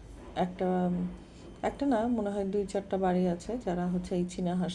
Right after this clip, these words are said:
চাষ করে বিক্রির উদ্দেশ্যে। তো সেখান থেকে আমার চাচা এনেছে এবং এনে দেখেন ধরে রেখেছিলাম কিছুক্ষণ বাঁশের খাঁচি দিয়ে, সাথে সাথে আবার একটা ডিমও পেড়ে ফেলেছে।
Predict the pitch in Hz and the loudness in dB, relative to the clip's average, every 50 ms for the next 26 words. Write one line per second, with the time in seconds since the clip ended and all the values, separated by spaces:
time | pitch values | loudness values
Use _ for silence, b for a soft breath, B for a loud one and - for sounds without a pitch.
0 | - - - 180 180 180 - - - 170 180 202 349 - B B B B B B | -4 -2 -2 0 0 -2 -4 -2 -2 0 0 0 -4 -4 B B B B B B
1 | B B B B B B B - 170 180 180 - - 175 170 175 170 175 180 175 | B B B B B B B -2 -2 -2 -2 0 -2 -2 -2 -2 -4 -4 -4 -4
2 | 180 180 - - 233 294 294 - 214 190 180 175 160 147 - - 180 180 - 185 | -4 -4 -4 -4 -6 -6 -4 -4 -2 -2 0 0 -2 -2 -4 -4 -4 -4 -4 -4
3 | 180 - 185 180 175 180 175 - 190 185 180 175 170 175 - - 175 175 - 175 | -4 -2 -2 -2 -2 -2 -4 -4 -4 -2 -2 -2 -4 -6 -6 -6 -6 -6 -4 -4
4 | 165 165 165 165 165 - - - 269 339 - - - - - 185 190 190 202 208 | -4 -4 -4 -6 -8 -8 -4 -4 -4 -4 -4 -8 -12 -4 -2 -2 0 0 0 0
5 | 185 190 202 208 233 262 254 B B B B B B B B B - - 196 185 | 0 0 2 2 2 2 2 B B B B B B B B B -2 0 0 0
6 | 190 214 208 196 180 190 190 180 202 196 196 196 196 220 - - 226 220 220 214 | 0 -2 -2 0 0 0 0 2 2 0 0 -2 -4 -6 -4 0 0 0 0 0
7 | - 214 - 208 202 - 254 247 220 196 180 208 202 190 - 208 190 180 - 196 | -4 -4 -4 -4 -2 2 2 4 4 2 2 0 -2 -2 0 -2 -2 0 0 0
8 | 185 214 233 269 247 - 226 226 - 175 180 180 180 202 208 208 180 180 - 220 | 4 4 4 2 2 0 -2 -2 0 0 0 0 0 0 0 0 0 2 2 2
9 | 190 175 185 214 170 190 180 196 180 180 185 - - 175 175 165 165 170 - - | 2 4 2 2 4 4 2 0 -2 -2 -2 -2 -2 -2 -2 -2 -4 -4 -6 -6
10 | - - | -10 -14